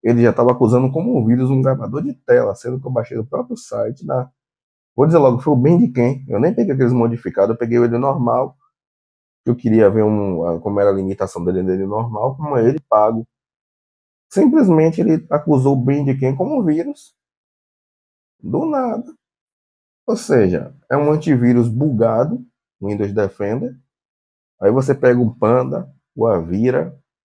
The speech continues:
o, eu não vou dizer o Kaspersky, porque o Kaspersky é um, é um antivírus russo. Todo mundo sabe que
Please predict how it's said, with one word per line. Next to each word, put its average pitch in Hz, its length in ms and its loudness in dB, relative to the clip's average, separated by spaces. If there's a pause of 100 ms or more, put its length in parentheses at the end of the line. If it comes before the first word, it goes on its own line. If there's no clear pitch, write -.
(540)
o, 104 420 -4
eu 123 80 4
não 170 100 2
vou 156 140 4
dizer 110 200 2
o 104 80 2
Kaspersky, 107 600 -2
porque 120 140 -4
o 110 60 0
Kaspersky 110 520 0
é 127 60 6
um, 123 240 0
é 101 140 -4
um 107 260 0
antivírus 104 500 -2
russo. 90 520 -8 (560)
Todo 110 220 -2
mundo 110 260 0
sabe 107 420 0
que 110 720 0